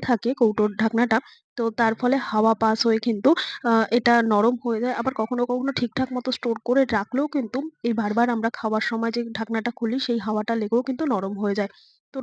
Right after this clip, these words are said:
নরম হয়ে গেলে কিন্তু এই সমস্ত চানাচুর বা নিমকিগুলো খাওয়া যায় না। তো কিভাবে এগুলোকে আমরা আবার আগের অবস্থায় ফিরিয়ে আনতে পারবো, তার জন্য এখানে আমি প্রথমে একটা ফ্রাইং প্যান বেশ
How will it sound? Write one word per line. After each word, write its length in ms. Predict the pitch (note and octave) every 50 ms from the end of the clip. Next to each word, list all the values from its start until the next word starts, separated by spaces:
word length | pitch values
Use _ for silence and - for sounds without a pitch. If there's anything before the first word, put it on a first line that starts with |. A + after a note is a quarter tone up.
| B3
নরম 200 | A3+ A3+ A#3+ B3+ A#3 B3
হয়ে 140 | C4 C4 C4
গেলে 140 | C#4 C4+ C#4+ C#4
কিন্তু 180 | C4+ B3 A#3 C4 C#4+ - D4
এই 80 | B3 A3+ A3 A#3+
সমস্ত 280 | A#3 A3+ A3+ - - B3+ B3 B3 - -
চানাচুর 340 | G#3 A3+ A#3 - B3 A#3+ A#3 A3
বা 60 | A3 G#3+ G#3+
নিমকিগুলো 500 | G#3+ A3 A3+ A3+ - C4+ B3 B3 A3 G#3+ A3+ - -
খাওয়া 240 | - A3 G#3 G#3 G#3 -
যায় 140 | G3 F3 F#3+
না। 60 | F#3+ E3 -
তো 60 | - B3+ A3+ - - -
কিভাবে 440 | C4 B3 A3+ B3+ G#3+ G#3+ B3 C#4 D4 D4
এগুলোকে 360 | C4+ B3+ B3+ B3 B3 - - B3+ B3
আমরা 160 | A#3+ A#3 B3 B3+ A3 - A3
আবার 160 | A3+ A#3 A#3+ A#3+ A3
আগের 160 | G#3+ A3+ A#3 A3+ A3
অবস্থায় 300 | G#3+ A3 - - B3 A#3+ -
ফিরিয়ে 240 | B3 A#3 A#3 A#3+ A3+
আনতে 160 | A3+ A3+ A#3+ A#3 B3
পারবো, 180 | A3+ G#3+ A3+ C4+ -
তার 120 | C#4 A#3 G3+ F#3+
জন্য 140 | - A3+ A3+ A3+ A3+
এখানে 200 | A3+ A#3 A#3 A3 A3 G#3
আমি 120 | A3 B3 E4 - - - - - -
প্রথমে 280 | - A#3+ - A3 A3+ A3+ G#3+ G#3+
একটা 140 | - - B3 A#3
ফ্রাইং 220 | - A#3+ G3+ G3+ G#3+ A3
প্যান 140 | - A3+ A3 G#3
বেশ 140 | A3+ A#3 A#3+